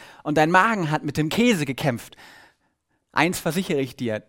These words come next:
König Nebukadnezar hat nicht zu viel Pizza von Pizza Hut, Joey's Pizza oder Domino gegessen. Nein, Gott hat ihm einen Traum geschickt. Und so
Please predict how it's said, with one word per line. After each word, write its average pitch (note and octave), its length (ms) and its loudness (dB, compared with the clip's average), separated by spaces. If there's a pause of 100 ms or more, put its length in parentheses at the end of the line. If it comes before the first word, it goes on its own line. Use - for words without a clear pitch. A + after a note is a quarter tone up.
(140)
König F#3 340 -4
Nebukadnezar D3 720 -4
hat C#3 160 -4
nicht G3 240 -6
zu - 120 -2
viel C#3 200 0
Pizza - 520 0 (220)
von B2+ 220 -4 (160)
Pizza C#3+ 500 0
Hut, - 180 -4 (220)
Joey's D3+ 320 -2
Pizza E3 380 -2
oder B2+ 160 2
Domino D3+ 400 2
gegessen. C3 420 2 (240)
Nein, D3 380 4 (720)
Gott F#3+ 180 4
hat E3+ 100 -2
ihm D3+ 100 -4
einen C#3 280 0
Traum C#3+ 400 0
geschickt. - 520 -8 (920)
Und C3 120 -6
so C#3+ 100 0